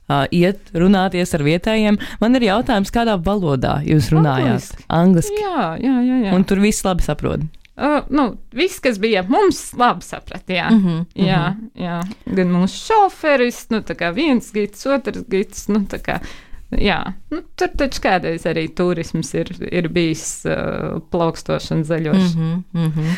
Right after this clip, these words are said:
Speaker 1: Vai jums sanāca, neskaitot, protams, šos te, ā, saistībā ar, ā, to jūsu turisma gidu, un, ā, varbūt, jā, es saprotu, ka jums, ā, sanāk, vi-, visu laiku bija jūs, jūs bijāt gida pavadībā tā kā visu laiku?
Speaker 2: Ā, mēs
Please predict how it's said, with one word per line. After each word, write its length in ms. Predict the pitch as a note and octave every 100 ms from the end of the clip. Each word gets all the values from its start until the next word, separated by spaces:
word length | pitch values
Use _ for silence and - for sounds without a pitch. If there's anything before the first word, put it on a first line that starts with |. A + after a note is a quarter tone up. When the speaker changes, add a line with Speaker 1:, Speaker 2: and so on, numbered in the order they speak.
| -
Speaker 1:
Vai 160 | G3
jums 300 | G3 A3 D4
sanāca, 400 | - B3 A#3 F#3+
neskaitot, 640 | F#3 A3 - A#3 F3 E3+ -
protams, 460 | G3 G3 E3 D#3 -
šos 380 | - F3 F3 -
te, 140 | E3 E3+
ā, 180 | - D#3 D3+
saistībā 600 | C#3+ - E3 - E3 D3+ D3 D3
ar, 220 | - D3
ā, 100 | C#3+ C#3+ -
to 180 | - D3
jūsu 380 | C#3+ D#3 D#3+ D#3
turisma 400 | D#3+ D#3+ - D3+
gidu, 440 | C3 E3 F3+ G3 G3+ - - -
un, 260 | E3 D3+ D3
ā, 140 | D3 C#3+ C#3
varbūt, 420 | C#3+ C#3+ D3 D3
jā, 140 | C#3+ D3 -
es 200 | D#3+ -
saprotu, 300 | E3 D#3 -
ka 80 | D3+
jums, 240 | D3+ -
ā, 160 | D#3+ D3 C#3+ - -
sanāk, 360 | - - A#3 A3
vi-, 160 | A#3+ -
visu 300 | G#3 A#3+ G#3+
laiku 240 | A3 A3+
bija 160 | G#3 G3+
jūs, 160 | A3
jūs 220 | - G#3+ -
bijāt 240 | F#3+ F3+
gida 240 | F#3 G3+ G3+
pavadībā 560 | F#3+ F3+ F3 E3 D#3 - - -
tā 120 | F#3+
kā 160 | F#3 D#3+
visu 320 | F3+ F#3+ D#3
laiku? 400 | D3 C3+ C3+ - - -
Speaker 2:
Ā, 540 | C#4 D#4+ E4+ F4 F4 D#4 - _ _ _ -
mēs 260 | C4+ D#4+